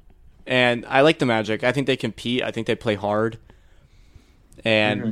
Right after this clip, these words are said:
Speaker 1: I like Vucevic a lot. I think
Speaker 2: Yeah.
Speaker 1: he's, like, he's got a smooth jumper. He dropped thirty-two and ten.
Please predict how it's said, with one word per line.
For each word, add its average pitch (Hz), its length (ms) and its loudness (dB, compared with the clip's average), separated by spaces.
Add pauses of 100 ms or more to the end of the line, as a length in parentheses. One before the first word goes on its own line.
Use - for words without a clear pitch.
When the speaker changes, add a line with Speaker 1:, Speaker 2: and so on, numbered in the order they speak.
(100)
Speaker 1:
I 123 100 4
like 127 180 4
Vucevic 120 440 0
a 107 40 -2
lot. 107 520 0 (520)
I 117 80 0
think 180 140 4
Speaker 2:
Yeah. 104 60 6
Speaker 1:
he's, - 340 -2
like, 131 160 -4
he's 135 140 -2
got 127 140 4
a 101 40 -2
smooth 117 380 -6
jumper. 113 260 -4
He 110 60 0
dropped 117 240 0
thirty-two 113 520 0
and 101 120 -4
ten. 104 440 -4